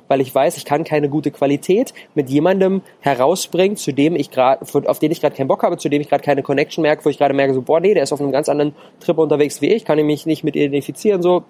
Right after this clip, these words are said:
juckt mich gar nicht", auch wenn der vielleicht eine hohe Reichweite hat, auch wenn der vielleicht irgendwie rein businessmäßig super wäre, mit dem zu kooperieren, keine gute Idee. Also sich die Leute rauszusuchen, äh, denen man auch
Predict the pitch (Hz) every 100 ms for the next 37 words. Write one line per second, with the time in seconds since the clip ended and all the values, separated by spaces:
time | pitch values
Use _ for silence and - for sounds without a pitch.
0 | - 165 165 139 - 135 135 - - 156
1 | 143 147 151 143 139 127 120 120 117 120
2 | - 160 180 208 139 123 123 135 131 131
3 | 123 135 127 120 - - - 110 135 135
4 | 139 208 220 147 135 135 175 123 - 185
5 | 185 151 147 147 143 147 - 143 143 131
6 | 131 147 208 254 - _ _ - 139 135
7 | 127 127 131 120 120 - - 147 139 143
8 | - 185 214 202 190 175 175 - 175 175
9 | 185 - - 143 139 147 156 143 143